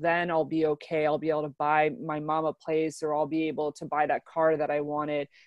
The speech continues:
But then you get to that hundred thousand, and then it's like, "Well, but then once I get to one fifty, I'll be able to do that, and I'll be able to do this." And so that I found was really insightful because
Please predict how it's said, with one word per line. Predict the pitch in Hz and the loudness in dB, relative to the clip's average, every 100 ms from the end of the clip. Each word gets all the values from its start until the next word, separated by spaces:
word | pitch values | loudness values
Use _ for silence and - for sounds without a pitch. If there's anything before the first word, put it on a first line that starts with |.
| - | -2
But | 175 | 2
then | 202 208 | 4 4
you | 202 156 | 2 4
get | 170 180 | 2 2
to | 180 | 2
that | 208 208 | 2 2
hundred | 208 208 208 | 0 0 2
thousand, | 208 220 233 240 | 4 4 2 0
and | 185 | 0
then | 170 | 0
it's | 160 | -2
like, | 175 - | -2 0
"Well, | 185 175 - - - | 2 2 0 -14 -2
but | 196 | 2
then | 202 190 | 4 4
once | 185 185 180 | 2 2 0
I | |
get | 180 156 | 2 0
to | - | 0
one | 170 160 160 | -4 -4 -6
fifty, | - 190 185 175 165 170 | -2 -2 -2 -4 0 2
I'll | 165 | 2
be | 147 160 | 0 -2
able | 156 151 | -2 -2
to | 147 | -4
do | 135 156 | -4 -4
that, | 151 147 147 | 0 2 0
and | 147 | -2
I'll | 143 | -6
be | 151 151 | -4 -4
able | 135 143 | -4 -6
to | 147 | -10
do | 147 147 | -8 -4
this." | 143 147 - | 0 0 -2
And | 156 | -12
so | 147 156 147 147 _ _ _ 180 | -8 -4 -2 -4 _ _ _ 2
that | 185 | 4
I | 185 | 4
found | 180 170 160 | 2 -2 -2
was | 160 147 | -6 -2
really | 156 151 | -2 -2
insightful | 151 151 160 151 - 156 143 | -4 -4 0 0 0 -4 -4
because | - - 156 147 139 | -8 -2 0 0 -4